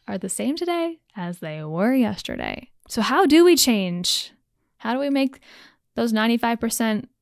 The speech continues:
thoughts that actually support us and are in alignment with our big dreams? Well, change happens in the subconscious mind. And so once we've eased our way in using this process, we can start to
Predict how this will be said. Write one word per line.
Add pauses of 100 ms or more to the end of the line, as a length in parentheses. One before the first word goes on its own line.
(160)
thoughts
that
actually
support
us (540)
and
are
in
alignment
with
our
big
dreams? (120)
Well,
change
happens
in
the
subconscious
mind. (360)
And
so
once
we've
eased
our
way
in (140)
using
this
process, (320)
we
can
start
to